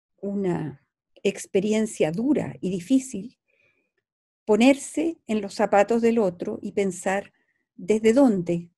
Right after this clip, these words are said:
algo de lo que dice tiene que ver con lo que yo digo. Y a ver si encontramos eso. A lo mejor eso es utópico, pero la utopía siempre ha servido para movilizarnos.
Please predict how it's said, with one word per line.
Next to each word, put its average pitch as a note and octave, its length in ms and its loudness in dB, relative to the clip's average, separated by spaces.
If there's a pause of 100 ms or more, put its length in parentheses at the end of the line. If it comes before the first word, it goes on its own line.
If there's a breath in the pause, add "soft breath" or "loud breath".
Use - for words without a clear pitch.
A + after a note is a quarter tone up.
algo B3+ 420 2
de G#3+ 80 2
lo F#3+ 160 -4
que F3 120 0
dice G#3+ 520 -6 (340)
tiene G#3+ 260 -2
que G3+ 120 0
ver G3 280 -2
con G3 200 -6
lo F3 80 -4
que F3 100 -6
yo F#3+ 180 -2
digo. - 400 -10 (680)
Y G#3 100 2
a A3 60 6
ver C#4+ 120 6
si C#4+ 160 -2
encontramos G3+ 680 0
eso. - 300 -18 (1500 soft breath)
A B3+ 80 6
lo C4+ 100 8
mejor C4+ 540 4
eso C#4+ 220 2
es C#4 80 4
utópico, A#3 840 -2 (300)
pero A3 480 4 (180)
la A3 180 4
utopía A#3 500 2
siempre D4 420 0
ha C#4 40 -2
servido A3 720 -2 (720)
para G3 200 0
movilizarnos. F#3 920 -4